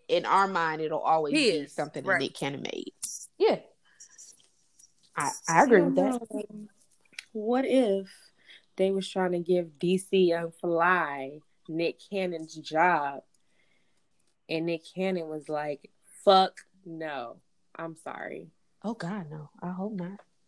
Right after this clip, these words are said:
Speaker 1: And I like
Speaker 3: You know,
Speaker 1: D C Young
Speaker 3: D C
Speaker 1: Fly.
Speaker 3: Young Fly is gonna be the next one to take over after Nick Cannon is done anyway.
Speaker 1: I can see that.
Speaker 2: I can
Speaker 1: I like
Speaker 2: see
Speaker 1: him.
Speaker 2: that.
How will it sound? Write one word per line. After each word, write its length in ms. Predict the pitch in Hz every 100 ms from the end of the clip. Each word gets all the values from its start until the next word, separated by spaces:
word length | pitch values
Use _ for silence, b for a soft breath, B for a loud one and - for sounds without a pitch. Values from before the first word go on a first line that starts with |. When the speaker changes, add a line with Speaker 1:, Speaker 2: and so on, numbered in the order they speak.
| _ _ _ _ _ _ _
Speaker 1:
And 140 | 190 254
I 60 | 214
like 160 | 240
Speaker 3:
You 60 | 311
know, 160 | 277
Speaker 1:
D 80 | 247
C 60 | 269
Young 120 | -
Speaker 3:
D 40 |
C 40 | 247
Speaker 1:
Fly. 100 | 247
Speaker 3:
Young 120 | 240
Fly 320 | 254 262 311 285
is 60 |
gonna 160 | 240 226
be 100 | 220
the 100 | 196
next 260 | 196 196 202
one 140 | 170
to 60 | 165
take 240 | 180 160
over 260 | 185 160 151
after 240 | 165 -
Nick 180 | 156 151
Cannon 180 | 165 147 147 135
is 80 | 135
done 180 | 151 139
anyway. 380 | 156 151 123 - _ _ _ _ _ _ _ _ _ _ -
Speaker 1:
I 80 | 392
can 120 | 381 -
see 140 | 175
that. 180 | 151 -
Speaker 2:
I 100 | 339
can 200 | - 359
Speaker 1:
I 40 | 370
like 180 | 320 -
Speaker 2:
see 60 |
Speaker 1:
him. 60 |
Speaker 2:
that. 100 | 151